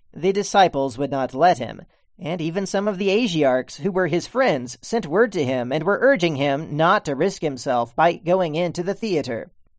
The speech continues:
So some were shouting one thing and some another, for the assembly was in confusion,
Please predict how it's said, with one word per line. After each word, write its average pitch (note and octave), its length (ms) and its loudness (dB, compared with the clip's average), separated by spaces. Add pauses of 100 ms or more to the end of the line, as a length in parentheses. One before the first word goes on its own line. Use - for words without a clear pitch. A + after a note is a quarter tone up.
(120)
So A#3+ 300 2
some A#3 300 2
were D#3+ 140 4
shouting F3+ 500 4
one D#3+ 220 0
thing F3+ 340 -2
and G#3+ 160 0
some C#3 260 -4
another, E3 540 0
for A#3 140 0
the A3+ 160 -2
assembly G#3 480 2
was G#3 180 4
in G3 140 0
confusion, F3+ 720 -4